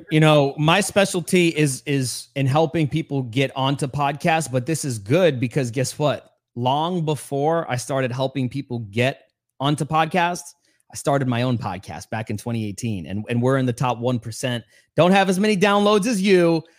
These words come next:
One day, one day, Richard. But I say all of that to say this. I've interviewed, you name the person, I've pretty much interviewed them on my podcast.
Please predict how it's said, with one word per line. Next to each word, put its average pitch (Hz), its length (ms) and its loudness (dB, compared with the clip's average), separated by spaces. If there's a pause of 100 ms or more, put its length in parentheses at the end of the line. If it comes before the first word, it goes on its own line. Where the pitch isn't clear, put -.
(160)
One 175 240 2
day, 170 320 4
one 160 240 0
day, 147 300 2
Richard. 123 580 -2 (360)
But 165 340 4
I 143 80 0
say 202 200 -2
all 185 160 0
of 185 40 0
that 175 160 0
to 156 80 -8
say 139 240 -2
this. 120 480 -6
I've 143 180 0
interviewed, 156 560 -2
you 156 80 -2
name 156 280 0
the 147 80 -2
person, 160 400 -4
I've 127 180 -6
pretty 139 160 -4
much 127 240 -4
interviewed 123 420 -8
them 117 120 -8
on 110 100 -8
my 107 100 -8
podcast. 101 600 -10